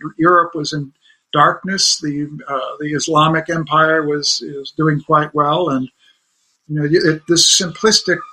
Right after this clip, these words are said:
tendency that I think people have to try to boil it down into a monolithic reality.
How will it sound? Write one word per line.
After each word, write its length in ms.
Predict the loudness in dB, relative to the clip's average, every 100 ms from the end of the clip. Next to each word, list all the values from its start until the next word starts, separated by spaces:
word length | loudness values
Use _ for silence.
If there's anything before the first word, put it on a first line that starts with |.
| _ _ -20 -6
tendency 540 | 0 2 4 2 0 -2
that 120 | -2
I 100 | -4
think 280 | -4 -6 -2
people 320 | -2 0 -2
have 420 | 2 4 4 0
to 80 | -6
try 220 | -2 0
to 80 | 0
boil 360 | 2 2 4
it 120 | 2 -2
down 320 | 0 2 2
into 260 | 0 -2
a 80 | -2
monolithic 680 | 0 0 2 0 0 -4 -6
reality. 600 | -6 -2 0 2 0 -2